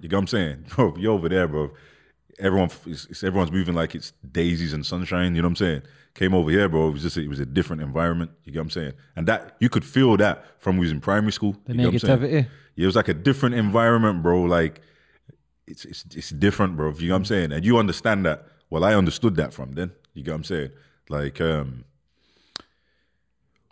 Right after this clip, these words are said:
Speaker 1: but my primary school, though, a lot of,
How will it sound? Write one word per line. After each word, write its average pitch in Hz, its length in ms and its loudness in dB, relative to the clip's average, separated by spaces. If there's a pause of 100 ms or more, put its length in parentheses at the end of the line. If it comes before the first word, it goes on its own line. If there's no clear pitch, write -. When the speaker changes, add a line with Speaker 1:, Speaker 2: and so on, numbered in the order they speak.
(1300)
Speaker 1:
but 85 120 0
my 110 120 2
primary 123 340 2
school, 95 300 0
though, 78 280 0 (1080)
a 82 80 -4
lot 104 260 4
of, 80 180 -2